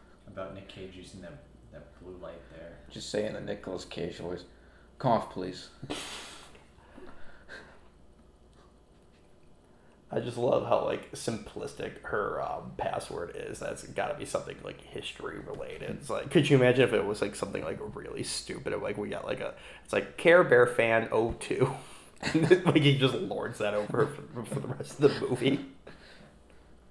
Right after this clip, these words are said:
Speaker 2: Well, she is German. Oh, no, she's Dutch, right?
Speaker 3: Yeah,
Speaker 2: Something, yeah.
Speaker 3: Pennsylvania Dutch.
Speaker 1: Is she Dutch? I, I don't
Speaker 3: They say
Speaker 1: remember.
Speaker 3: she's Pennsylvania Dutch, I think, in this, but is, she's German in
Speaker 2: But
Speaker 3: real life.
Speaker 2: Diane Kruger is German, yeah.
Speaker 3: Yeah.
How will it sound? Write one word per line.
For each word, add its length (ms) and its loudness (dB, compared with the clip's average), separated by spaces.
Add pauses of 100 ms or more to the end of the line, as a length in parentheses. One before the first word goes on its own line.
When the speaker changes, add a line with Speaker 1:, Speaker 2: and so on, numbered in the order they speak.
(1400)
Speaker 2:
Well, 80 -8
she 200 -4
is 160 -2
German. 540 -8 (920)
Oh, 120 6
no, 200 6
she's 160 -8 (120)
Dutch, 380 2
right? 280 0
Speaker 3:
Yeah, 140 4
Speaker 2:
Something, 300 -2
yeah. 60 -16 (100)
Speaker 3:
Pennsylvania 400 -2
Dutch. 240 -6
Speaker 1:
Is 80 -8
she 160 -8
Dutch? 320 -6
I, 240 0
I 40 -4
don't 180 -2
Speaker 3:
They 100 12
say 200 8
Speaker 1:
remember. 200 4
Speaker 3:
she's 80 -10
Pennsylvania 600 2
Dutch, 320 4
I 60 8
think, 180 -2
in 100 -2
this, 240 0
but 380 -4
is, 260 -10
she's 240 -2
German 380 2
in 80 -6
Speaker 2:
But 80 -4
Speaker 3:
real 140 -2
life. 100 0
Speaker 2:
Diane 320 4
Kruger 260 -4
is 140 -6
German, 380 -14
yeah. 180 -14
Speaker 3:
Yeah. 120 -8